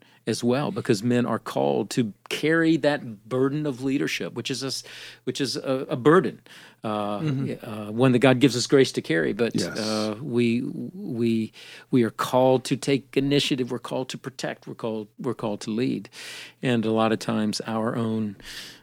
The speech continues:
Speaker 1: sinful laziness, uh, can war against that.
Speaker 2: Mm-hmm.
Speaker 3: Yes, yes.
Speaker 2: Well, and Bob, wouldn't you say, um, a, a question like this, uh, can also lead to sort of, like, an ambiguity of what is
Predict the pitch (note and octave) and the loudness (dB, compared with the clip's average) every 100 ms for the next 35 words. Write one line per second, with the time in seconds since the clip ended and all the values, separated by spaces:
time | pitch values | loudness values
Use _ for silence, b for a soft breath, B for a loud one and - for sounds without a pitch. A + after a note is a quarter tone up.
0 | - - - A#2 A2+ - A2 G2+ - F3+ | -12 -6 0 2 0 -2 -2 -4 -8 -6
1 | G#2+ A2+ A2 B2 A#2+ - - - - - | -2 0 0 -2 -6 -6 -6 -6 -8 -10
2 | F#3+ C#3+ A2 A2 A#2 A2+ _ _ - A#2 | -10 -10 -8 -8 -12 -16 _ _ -6 -4
3 | A2 A2+ A2+ A2+ A#2 - - - - - | -2 -4 -4 -6 -6 -8 -10 -12 -14 0
4 | A2 C#3 D3+ - - - G#2 - - B | 2 2 0 -8 -14 -4 -2 -2 -6 B
5 | B - A3 G#3+ A#3+ G#3+ A#3+ C#4 C#4+ - | B 2 6 8 8 8 6 6 2 2
6 | F#3 F3+ F3 F#3 E3 D#3 C3 A#2+ - - | 4 6 6 2 4 6 6 4 0 -10
7 | - - - - - - G#3 - G3+ F3 | -12 -12 -6 0 2 4 4 4 4 4
8 | C#3 C3 C#3+ D3+ D#3 - - - D3 C#3 | 4 2 2 2 2 0 -4 -2 2 4
9 | B2+ A#2 B2+ - D#3+ C#3+ F#3+ - F#3 C#3 | 4 2 -2 0 2 4 2 4 4 6
10 | C#3 C#3+ - - C3 - F3+ E3 D3+ D3 | 4 4 0 2 2 2 0 2 2 0
11 | - B B E3 E3 F3+ F3 D3 D#3+ E3+ | -4 B B 0 4 6 4 4 4 6
12 | D#3+ D3+ C3 B2 B2+ C3+ D#3 E3 D3+ D#3+ | 8 6 6 2 0 2 4 6 4 4
13 | D3 - | 2 -2